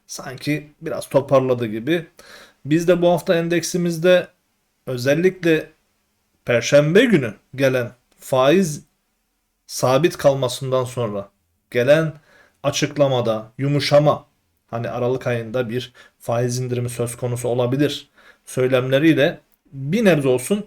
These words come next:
toparlandık. Daha iyi noktalara gideceğiz, daha iyi yerlere gideceğiz. Endeksimiz, borsamız o hedeflere gidecek. E, biz de tabii ki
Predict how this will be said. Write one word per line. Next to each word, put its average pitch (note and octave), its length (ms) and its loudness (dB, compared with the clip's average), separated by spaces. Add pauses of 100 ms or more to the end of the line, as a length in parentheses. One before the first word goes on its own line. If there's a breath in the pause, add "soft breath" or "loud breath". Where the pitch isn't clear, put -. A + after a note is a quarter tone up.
(120)
toparlandık. D3+ 760 2
Daha D3 200 2
iyi D3 60 0
noktalara C3 360 -2
gideceğiz, C#3 340 -2
daha C#3 220 2
iyi C#3 80 0
yerlere B2+ 280 -2
gideceğiz. C#3 380 0 (400)
Endeksimiz, C3+ 840 -4
borsamız C3+ 600 0
o D#3+ 180 0
hedeflere C3 560 0
gidecek. D3 600 -2 (460)
E, A3 140 -2
biz A3 180 -2
de G3 80 6
tabii F#3 320 4
ki E3+ 300 0